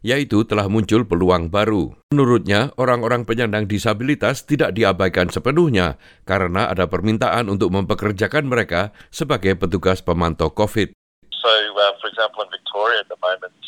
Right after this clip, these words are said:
Speaker 2: um, you know, gymnasiums have started to open up again, and,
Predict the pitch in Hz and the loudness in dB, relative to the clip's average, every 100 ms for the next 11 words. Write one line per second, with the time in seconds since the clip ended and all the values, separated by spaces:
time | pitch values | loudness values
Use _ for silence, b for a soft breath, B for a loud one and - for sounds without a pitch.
0 | 92 90 90 - _ _ _ _ - 92 | -2 0 0 -6 _ _ _ _ -10 -6
1 | 90 - 95 90 92 92 92 92 87 95 | -6 -6 -6 0 0 0 -10 -6 -2 2
2 | 90 87 90 90 90 90 85 87 92 90 | 2 2 0 0 0 -4 -6 -6 -4 -4
3 | 90 87 - | -6 -8 -10